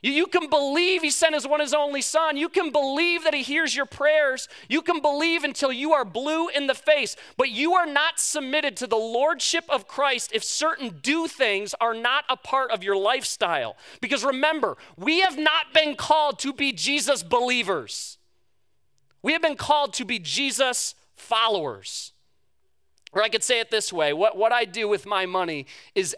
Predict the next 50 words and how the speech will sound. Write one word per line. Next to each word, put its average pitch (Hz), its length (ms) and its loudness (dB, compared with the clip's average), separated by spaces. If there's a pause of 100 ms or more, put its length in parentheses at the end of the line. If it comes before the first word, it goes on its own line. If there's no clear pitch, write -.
evidence 185 540 0
of 170 200 -4
what 208 300 2
is 175 180 -2
most 185 400 -2
important 175 640 -8
to 160 140 -10
me. 135 300 -10 (920)
And, 185 140 -4
and 196 80 -4
that's 277 140 -4
not 226 120 2
a - 20 -4
Christian 175 400 -2
thing. 120 260 -6
That's 180 240 -4
just 214 220 -4
a, 147 180 -2 (100)
literally 165 360 -2
an, 131 220 -8
an 139 100 -4
everyone 151 460 -2
thing. 101 260 -10 (640)
I-, 170 40 -2
if 185 200 -2
you 262 80 -4
wanna 330 140 2
find 254 260 0
out 214 160 2
what's 185 180 -4
most 214 260 0
important 196 400 -2
to 180 60 -6
me, 180 220 -6
Shape 190 320 -2
Risk, 175 220 -4
you 190 40 -8
should 165 180 -6
crack 208 300 -2
open 214 220 0
my 185 140 0
bank 180 300 0
account. 123 340 -8
You 180 80 -10
should 185 180 -8
see 262 320 -4
where 220 180 0
my 202 300 0
money 190 400 -2
consistently 185 960 -6